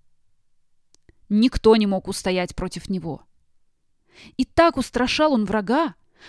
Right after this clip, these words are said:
что тот почитал себя мертвым еще до сражения, лишь завидев, как несется на него Дирк со своими бесшабашными,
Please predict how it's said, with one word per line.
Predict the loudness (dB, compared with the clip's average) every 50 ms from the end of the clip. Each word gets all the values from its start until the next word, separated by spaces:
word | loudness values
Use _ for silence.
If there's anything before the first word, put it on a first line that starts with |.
| -14
что | -10 0 0 4
тот | 4 4 2 2
почитал | -2 -2 -2 0 2 2 2 2
себя | 2 -2 -2 0 2
мертвым | 4 4 4 4 2 -2 0 0 2 2
еще | 4 4 2 2 2 0 0
до | 0 0
сражения, | -2 -2 -2 -2 -2 0 -2 -2 -2 -4 -6 -10 -12 -14 _ _ -20 -20 -18 -6
лишь | 2 2 4 4 4
завидев, | 4 4 4 4 4 2 0 0 -2 -4
как | -12 -4 0
несется | 0 0 0 0 2 2 2 2 2 -2 0
на | 2 4
него | 4 4 4 2
Дирк | 0 2 2 2 2 2 -4 -16 -18 -18 -14
со | -2 -2 -2
своими | 0 2 2 4 6 6 4 2 2 -2 -4 0
бесшабашными, | 2 2 4 2 2 2 0 4 4 4 4 4 0 -4 -4 -6 -6 -8